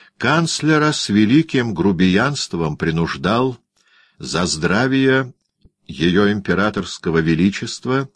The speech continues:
пред всеми людьми пить. Но как на прошедшей неделе в четверток, то есть двенадцатого сего октября, канцлер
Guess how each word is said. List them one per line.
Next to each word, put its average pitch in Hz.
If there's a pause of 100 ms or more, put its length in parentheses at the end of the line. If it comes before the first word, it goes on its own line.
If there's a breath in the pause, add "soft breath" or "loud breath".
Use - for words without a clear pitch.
(320 soft breath)
пред -
всеми 113
людьми 85
пить. - (1700)
Но 113
как 151
на 143
прошедшей 131
неделе 110
в -
четверток, - (500)
то 71
есть - (140)
двенадцатого 98
сего 98
октября, 95 (560 loud breath)
канцлер 92